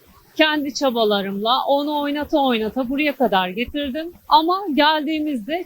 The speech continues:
çocuğum tabii telefonuma, biliyorsunuz bir çocuk zaten hemen telefonu sever.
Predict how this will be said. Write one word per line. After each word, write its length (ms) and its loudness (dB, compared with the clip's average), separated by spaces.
çocuğum 400 -2
tabii 260 2
telefonuma, 680 0
biliyorsunuz 640 2
bir 60 2
çocuk 360 0
zaten 420 2
hemen 280 -2
telefonu 540 0
sever. 440 0